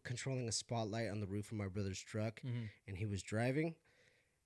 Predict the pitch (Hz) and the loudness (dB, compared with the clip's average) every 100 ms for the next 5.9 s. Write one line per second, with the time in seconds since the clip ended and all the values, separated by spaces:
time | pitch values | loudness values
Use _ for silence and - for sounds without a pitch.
0 | _ 120 120 113 101 104 123 113 - - | _ -4 -2 -2 -2 -4 -4 -4 -2 -2
1 | 120 110 - 131 131 131 127 - 120 - | -2 -4 0 2 2 2 2 0 -4 -2
2 | 135 117 101 - _ _ _ _ _ _ | -2 0 0 -4 _ _ _ _ _ _
3 | _ _ _ _ _ _ _ _ _ 196 | _ _ _ _ _ _ _ _ _ -2
4 | 196 208 240 220 202 185 - 175 170 160 | 2 4 6 6 4 0 0 0 2 2
5 | 139 - 131 123 - 151 151 - | 2 2 0 0 2 4 2 0